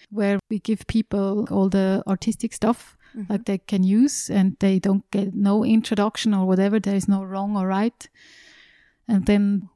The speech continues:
Speaker 1: we're gonna ask a question, and then everybody is building their creation of whatever they think about.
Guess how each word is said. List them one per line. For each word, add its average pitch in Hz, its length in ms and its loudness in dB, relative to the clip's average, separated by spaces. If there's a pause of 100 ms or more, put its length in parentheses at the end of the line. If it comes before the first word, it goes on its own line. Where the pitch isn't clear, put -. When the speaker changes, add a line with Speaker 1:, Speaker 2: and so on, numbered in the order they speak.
Speaker 1:
we're 220 100 0
gonna 202 680 0
ask - 440 -4
a - 100 -14
question, 262 760 0
and 214 260 -2
then 214 220 2
everybody 214 680 0
is 190 140 0 (220)
building 214 480 2
their 190 320 0 (120)
creation 202 800 0
of 190 280 -2
whatever 196 360 2
they 190 160 0
think 220 260 0
about. 220 300 0